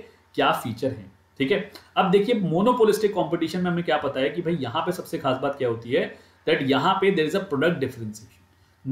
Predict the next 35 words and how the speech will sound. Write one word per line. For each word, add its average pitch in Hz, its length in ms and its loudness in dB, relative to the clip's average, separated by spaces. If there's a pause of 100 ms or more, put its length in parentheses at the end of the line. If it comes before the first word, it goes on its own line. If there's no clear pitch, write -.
not 254 300 4
necessarily 208 460 2
the 208 160 4
technology 151 600 2
is 147 80 -4
involved, 117 440 -2 (340)
but 196 160 2 (120)
product 214 320 4
differentiation 190 760 0
जरूर 139 300 2
होता 107 240 -6
है, - 100 -20 (440)
ठीक 151 100 0
है? 208 80 4
तो 208 60 4
ये 165 280 4
इसका 214 220 2 (100)
मुख्य 190 360 0
या 147 180 2
फिर 170 240 0
main 180 340 0 (300)
source 160 360 2
of 180 140 2
characteristic 160 640 -2
है, 185 120 -12 (260)
ठीक 156 120 -2
है? - 100 -2 (320)
Monopoly 220 560 4
market 202 320 4
में 202 140 -2
क्या 196 120 2
होता 185 220 0
है, 220 140 0
एक 156 180 -4
single 202 640 2